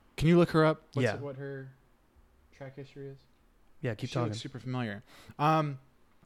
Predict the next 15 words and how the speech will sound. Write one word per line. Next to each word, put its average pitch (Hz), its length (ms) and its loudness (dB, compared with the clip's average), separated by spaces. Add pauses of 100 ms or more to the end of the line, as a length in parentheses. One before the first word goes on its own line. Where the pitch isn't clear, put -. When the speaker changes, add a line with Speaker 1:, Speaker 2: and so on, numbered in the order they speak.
(720)
Speaker 1:
okay, 156 180 0
so 151 220 2
wh-, 160 220 2
what 185 100 10
I 190 40 12
was 180 140 8 (200)
talking 165 220 4
about 139 180 6
with 127 80 0
the, 120 200 2
the 123 200 2
impending 120 480 0
doom 117 280 0
thing. 90 320 -12 (380)
Um, 127 560 4